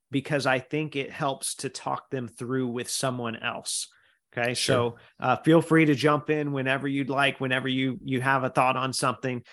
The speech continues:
Speaker 1: and, uh, we'll go from there. So the first one is the experiences category. So I want to go to a bigger show that I haven't been to before, which I'm, I'm thinking about. There's a, a show in Palm Beach here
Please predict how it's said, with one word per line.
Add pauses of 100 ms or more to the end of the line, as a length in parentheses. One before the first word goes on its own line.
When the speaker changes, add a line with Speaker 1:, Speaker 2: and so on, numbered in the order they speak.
(240)
Speaker 1:
and,
uh,
we'll
go
from
there.
So
the
first
one
is
the
experiences
category. (220)
So
I
want
to (100)
go
to
a
bigger
show
that
I
haven't
been
to
before, (340)
which
I'm,
I'm
thinking
about.
There's
a,
a
show
in
Palm
Beach
here